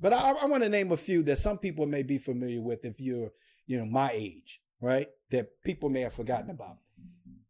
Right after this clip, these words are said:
D J Scott LaRock at age twenty-two in nineteen eighty-seven, original member of Boogie Down Productions with K R S One,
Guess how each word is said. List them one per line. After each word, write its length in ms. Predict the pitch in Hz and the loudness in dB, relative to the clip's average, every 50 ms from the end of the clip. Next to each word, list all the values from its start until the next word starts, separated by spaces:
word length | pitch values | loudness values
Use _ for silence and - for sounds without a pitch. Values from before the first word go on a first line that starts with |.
| _ - | _ -6
D 200 | 113 123 160 156 | 0 4 4 4
J 200 | 143 143 151 131 127 | 4 4 2 2 0
Scott 340 | - - - 143 127 - - | -2 -2 -4 -4 -4 -4 -6
LaRock 300 | 117 110 123 127 110 - _ _ _ _ _ _ _ - _ _ _ | -8 -8 -8 -10 -12 -14 _ _ _ _ _ _ _ -20 _ _ _
at 120 | - 101 - _ | -18 -18 -8 _
age 300 | 127 123 123 113 - - | -4 -4 -4 -6 -10 -12
twenty-two 560 | - - 123 113 107 104 - - 143 113 90 87 _ _ | -10 -8 -8 -8 -8 -10 -8 -8 -8 -8 -8 -12 _ _
in 160 | 131 131 135 143 | -6 -6 -4 -4
nineteen 480 | 156 170 180 165 - 185 180 165 165 | -6 -6 -8 -8 -8 -8 -8 -8 -8
eighty-seven, 580 | 165 165 156 156 147 - - 185 185 131 101 95 _ _ _ _ _ _ _ _ _ _ _ _ - _ _ 127 120 | -8 -8 -8 -10 -10 -8 -8 -8 -8 -10 -14 -20 _ _ _ _ _ _ _ _ _ _ _ _ -20 _ _ -6 -2
original 400 | 131 165 160 170 175 175 170 160 | 0 0 0 0 -2 -2 -2 -2
member 320 | 156 165 160 151 151 139 | -2 -2 -2 -4 -4 -4
of 120 | 120 107 101 | -6 -6 -4
Boogie 280 | 98 135 147 143 147 | -4 -6 -4 -4 -6
Down 220 | 135 143 143 139 131 | -6 -6 -6 -8 -8
Productions 560 | - 131 120 123 127 113 - - 104 92 101 | -10 -8 -6 -6 -6 -6 -10 -16 -18 -18 -18
with 100 | 117 110 | -14 -10
K 160 | - - 131 | -8 -8 -6
R 160 | 120 120 117 | -6 -8 -10
S 140 | 104 - - 117 | -12 -14 -16 -18
One, 140 | 117 113 | -18 -18